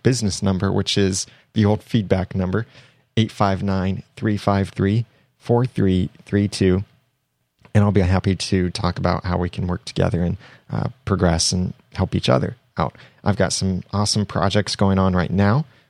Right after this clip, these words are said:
for the next three months. If they all work out, then the next three months I'll be breaking even. After that,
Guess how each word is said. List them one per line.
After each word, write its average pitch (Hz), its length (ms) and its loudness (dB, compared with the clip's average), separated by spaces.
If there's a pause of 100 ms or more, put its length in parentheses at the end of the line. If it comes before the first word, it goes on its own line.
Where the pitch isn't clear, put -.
for - 80 -8
the 110 60 4
next - 320 0
three 117 280 2
months. 104 500 2 (100)
If - 140 0
they 98 160 2
all 95 140 4
work 90 240 -4
out, 95 260 2 (200)
then 95 320 2
the 92 100 -2
next 92 320 -4
three 92 160 0
months 101 540 0 (320)
I'll 104 120 2
be 120 120 2
breaking 117 380 0
even. 147 360 0 (600)
After 92 380 0
that, 123 400 2